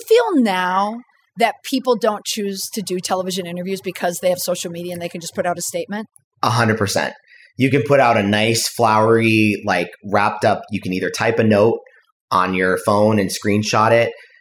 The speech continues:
Speaker 2: You can get a nice graphic made, but people don't have to turn to national news anymore to make their statement,
Speaker 1: Mm-hmm.
Speaker 2: right? And you know that if you put it out, it's gonna be covered by every national news outlet anyway.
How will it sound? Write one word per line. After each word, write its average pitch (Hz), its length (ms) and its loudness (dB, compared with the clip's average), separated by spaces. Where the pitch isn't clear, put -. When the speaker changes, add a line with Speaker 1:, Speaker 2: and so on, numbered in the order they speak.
Speaker 2:
You 98 140 -4
can 90 140 -6
get 92 160 0
a 85 100 0
nice 87 280 -4
graphic 107 480 -2
made, 107 480 2
but 117 180 -2
people 180 260 -4
don't 180 160 0
have 160 220 -2
to 165 80 -6
turn 143 460 0
to 95 580 -2
national 98 480 -4
news 110 240 2
anymore 90 460 -2
to 110 120 -4
make 90 180 -4
their 90 120 -4
statement, - 400 -4
Speaker 1:
Mm-hmm. 220 140 -6
Speaker 2:
right? 95 200 2
And 104 160 0
you 107 80 4
know 131 340 4
that 113 100 4
if 107 120 0
you 104 160 -2
put 127 140 2
it 98 80 2
out, 98 440 2
it's 113 160 -6
gonna 113 200 0
be 107 80 0
covered 110 340 0
by 95 160 2
every 98 180 0
national 98 380 -2
news 98 160 -2
outlet 90 300 0
anyway. 90 540 0